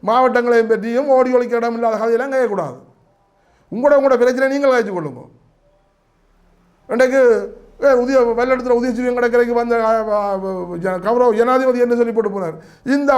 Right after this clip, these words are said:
ஒட்டிங் ரோலரை உடனே நிப்பாட்டுறேன்னு சொல்லி மக்கள் கேட்டதுக்கு உடனே நிப்பாட்டுறேன்றவர். எங்க நிப்பாட்டுனீங்க? என்ன கிழிக்கிறீங்களோ?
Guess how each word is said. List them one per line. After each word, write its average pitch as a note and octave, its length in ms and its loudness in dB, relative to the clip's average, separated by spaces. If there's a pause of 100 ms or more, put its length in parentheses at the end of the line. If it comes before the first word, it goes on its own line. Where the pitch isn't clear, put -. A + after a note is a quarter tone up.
ஒட்டிங் B3+ 300 2
ரோலரை C4 280 2
உடனே C4+ 220 2
நிப்பாட்டுறேன்னு A3 520 -2
சொல்லி C#3+ 140 -10 (140)
மக்கள் A3+ 280 0
கேட்டதுக்கு A#3 400 0 (300)
உடனே D#4+ 240 2
நிப்பாட்டுறேன்றவர். C4+ 600 -2
எங்க D#4 180 -4
நிப்பாட்டுனீங்க? G#3+ 480 -4 (840)
என்ன A3 160 -2
கிழிக்கிறீங்களோ? B3+ 500 -2